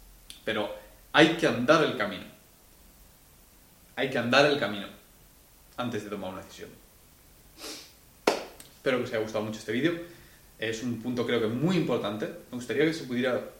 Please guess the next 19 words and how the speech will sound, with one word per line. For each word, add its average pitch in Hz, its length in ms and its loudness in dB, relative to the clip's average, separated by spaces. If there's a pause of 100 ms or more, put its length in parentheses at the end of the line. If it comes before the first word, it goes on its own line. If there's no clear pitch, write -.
(280)
destacar - 640 -4 (100)
la, - 200 -10
la 113 80 -4
importancia 107 560 -6
de, 101 140 -6
de 98 80 -8
algunos 98 320 -8
vídeos 101 300 -6
en 98 80 -12
este - 140 -14
canal. 107 300 -8 (1200)
Si - 160 -2
os 139 80 2
ha 156 60 2
servido, 175 560 8 (380)
eh, 107 180 -2
comentadme, 139 540 6 (760)
eh, 110 220 -14
compartid 120 600 0